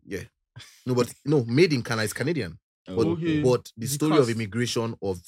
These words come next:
Speaker 1: Koreans.
Speaker 3: Koreans, oh.
Speaker 2: Mm.
Speaker 1: Lovely film.
Speaker 2: What was the name
Speaker 1: Well,
Speaker 2: again?
Speaker 1: lovely up until, like, season three, because then everything agenda began to agenda, uh,
Speaker 2: Yeah.
Speaker 1: after season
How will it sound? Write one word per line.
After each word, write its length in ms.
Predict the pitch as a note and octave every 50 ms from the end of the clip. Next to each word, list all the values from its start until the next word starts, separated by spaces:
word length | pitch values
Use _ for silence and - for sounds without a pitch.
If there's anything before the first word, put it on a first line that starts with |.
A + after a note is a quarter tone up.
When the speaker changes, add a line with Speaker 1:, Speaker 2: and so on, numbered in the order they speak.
| _ -
Speaker 1:
Koreans. 340 | G2 G2 A#2+ D#3+ D#3 A#2
Speaker 3:
Koreans, 500 | A#2 - D3+ D3 D3 D3 D3 C#3+ C#3 C3 C3+
oh. 20 | C#3+
Speaker 2:
Mm. 440 | - F2+ G#2 A2 A2 A2+ A2+ A2+
Speaker 1:
Lovely 300 | A#2 A2+ G#2+ G2+ G2 G2
film. 300 | F#2 - - E2+ E2 E2+ _ _ _ _ _ _ _ _
Speaker 2:
What 140 | G#2+ A2+ A2+
was 180 | A#2+ B2+ A#2+
the 40 | A#2
name 260 | G#2 G#2 G2 F#2+ F2+
Speaker 1:
Well, 100 | F2+ B2+
Speaker 2:
again? 80 | C#3 D3
Speaker 1:
lovely 180 | D#3+ D#3 D#3+ D#3
up 100 | - -
until, 180 | G#2+ G2 G2 F2
like, 100 | D#2+ -
season 260 | - - E2 E2 E2+
three, 160 | E2 F2+ F2
because 240 | D#2+ E2+ D#2+ D#2 D#2
then 200 | D#2 D2+ D#2+ E2+ F2
everything 280 | F#2+ F#2+ F#2+ F2 F2 D#2+
agenda 340 | D2+ E2 F2 F2+ F2+ F2+
began 240 | E2+ E2+ E2 E2+ E2+ E2+
to 100 | - G1+
agenda, 380 | - D2 D2+ D2 D2 D2+ - _ _ _ _ _ _ _ _ _ - D#2+ D#2 D#2
uh, 160 | D#2+ D#2+ E2+
Speaker 2:
Yeah. 200 | E2+ D#2+ D#2+ E2+
Speaker 1:
after 260 | E2 E2 _ C#2+ D2+
season 320 | D#2 - - - - -